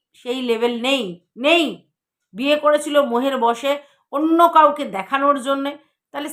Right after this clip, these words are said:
simply ওর প্রতি কোনো ফিলিংস নেই, তো definitely তার সঙ্গে থাকবে না।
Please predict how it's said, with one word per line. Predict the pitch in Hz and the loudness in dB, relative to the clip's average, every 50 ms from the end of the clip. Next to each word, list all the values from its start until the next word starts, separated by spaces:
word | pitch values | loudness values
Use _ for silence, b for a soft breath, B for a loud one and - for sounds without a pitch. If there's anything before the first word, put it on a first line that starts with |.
| - - | -8 -6
simply | 320 311 311 311 294 311 294 | -4 -4 -4 -4 -4 0 2
ওর | 269 262 | 2 2
প্রতি | 262 262 277 285 285 | 2 0 -6 -8 -8
কোনো | - 262 269 269 | -8 -8 -8 -8
ফিলিংস | 262 262 247 226 220 208 202 196 - 202 | -8 -10 -12 -10 -10 -10 -10 -12 -14 -18
নেই, | 208 - | -20 -12
তো | - 302 311 | -8 -6 -4
definitely | 254 240 285 285 285 294 285 285 285 277 254 269 262 - | -2 -2 -2 -2 -2 -2 -2 -4 -4 -6 -10 -14 -8 -6
তার | 254 247 | -6 -6
সঙ্গে | 247 262 254 254 | -6 -6 -10 -10
থাকবে | 240 240 240 240 226 202 220 | -6 -6 -6 -6 -6 -8 -10
না। | 214 202 - | -10 -10 -12